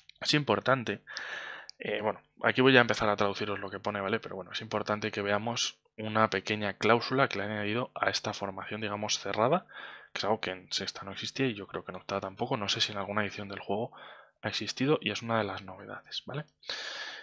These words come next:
Eh, aquí dice, todas las unidades del juego tienen que adoptar una formación que dictará cómo,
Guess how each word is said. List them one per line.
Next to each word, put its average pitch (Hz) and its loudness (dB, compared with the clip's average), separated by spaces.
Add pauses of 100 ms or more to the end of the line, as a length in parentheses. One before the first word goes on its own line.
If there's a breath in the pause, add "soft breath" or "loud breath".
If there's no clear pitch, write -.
(160 loud breath)
Eh, 110 8
aquí 107 4
dice, 101 -2
todas 127 8
las 123 6
unidades 110 2
del 107 0
juego 156 6
tienen 107 2
que 104 4
adoptar 98 4
una 110 4
formación 92 -6 (100)
que 101 2
dictará 101 4
cómo, 107 -2